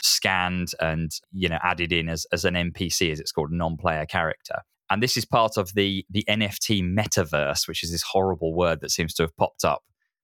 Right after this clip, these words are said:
recently to describe this kind of ownership of stuff using N F Ts, non-fungible tokens. It's absolutely mad, as an idea, you know, putting, putting people's real identities that they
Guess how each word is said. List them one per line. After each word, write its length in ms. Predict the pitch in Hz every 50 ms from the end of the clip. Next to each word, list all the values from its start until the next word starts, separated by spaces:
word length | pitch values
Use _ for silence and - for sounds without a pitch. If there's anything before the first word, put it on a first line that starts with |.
| _ -
recently 400 | 95 95 85 - - 80 82 80
to 100 | - - 76
describe 540 | 82 - - - 107 98 92 87 82 76
this 160 | - 80 - -
kind 160 | - 87 85
of 80 | 90 - 92
ownership 420 | 92 90 87 85 - - - 78 _ -
of 60 | -
stuff 640 | - - - - - 107 82 80 - - - - -
using 320 | 98 87 82 78 82 82
N 100 | 82 80
F 140 | 78 76 -
Ts, 320 | - - 90 76 69 - - - - - -
non-fungible 580 | 90 87 87 - - 90 87 80 85 80 85 85
tokens. 440 | - 95 90 87 - - 73 - - -
It's 260 | 147 139 - - - _ _ _ - -
absolutely 840 | 165 160 - - - - 139 123 120 113 - - 90 87 87 82 - _ _ _ _ -
mad, 640 | 101 101 104 107 110 123 113 92 71 71 78 - - - _ _ _ -
as 120 | 104 95 101
an 80 | 98
idea, 460 | 92 90 90 82 104 95 71 71 71 -
you 80 | 110 92
know, 120 | 85 78
putting, 440 | - - 101 87 85 82 78 85 - _ -
putting 200 | - 92 92 87
people's 360 | 87 92 85 - 85 80 78
real 300 | 80 82 90 87 85 82
identities 840 | 82 82 78 85 82 82 - - - 82 80 78 78 - - - - _ -
that 140 | 85 - -
they 220 | 82 82 80